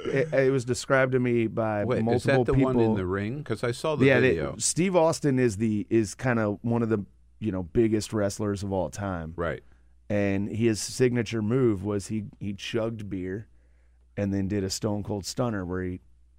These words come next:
Speaker 1: he wraps your head around his shoulder and then drops you to the ground.
Speaker 2: But he also, like, he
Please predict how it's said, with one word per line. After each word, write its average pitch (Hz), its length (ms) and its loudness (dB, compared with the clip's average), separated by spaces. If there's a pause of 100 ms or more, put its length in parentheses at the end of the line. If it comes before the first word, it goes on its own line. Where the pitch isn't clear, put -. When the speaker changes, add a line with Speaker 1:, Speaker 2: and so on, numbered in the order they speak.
(120)
Speaker 1:
he 92 80 -12
wraps 95 380 -8
your 98 120 -8
head 98 220 -6
around 92 260 -6
his 82 100 -10
shoulder 110 480 -2
and 92 120 -4
then 90 100 -8
drops 95 400 -6
you 95 80 -6
to 87 60 -6
the 80 100 -8
ground. 87 480 -4
Speaker 2:
But 131 120 -6
he 175 80 -2
also, 185 360 -2 (480)
like, 101 260 -4
he 104 140 -6